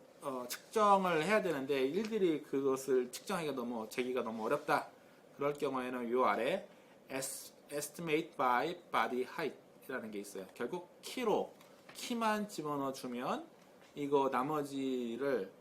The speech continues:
어, 그냥 제너럴한, 어, 측정값을 주는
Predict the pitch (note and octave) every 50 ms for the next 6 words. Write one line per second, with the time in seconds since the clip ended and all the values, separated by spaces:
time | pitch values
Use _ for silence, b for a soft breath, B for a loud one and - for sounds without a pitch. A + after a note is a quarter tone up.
0 | - - - - - - G#2+ - D2 C#2 D2+ D2+ - - C3+ B2+ A#2 A2 - -
1 | - - - - - C#3+ D#3+ D#3 D3 B2+ - A#2+ A2 G#2+ B2 E3+ F#3+ - - -
2 | - - - - - - - A#2+ A2+ G#2+ G#2 F#2+ - - - - - - - -
3 | G#3 F#3 D#3 C#3 - - D3 C3+ C3+ C3 C3 - - B2+ A#2 G2+ F2+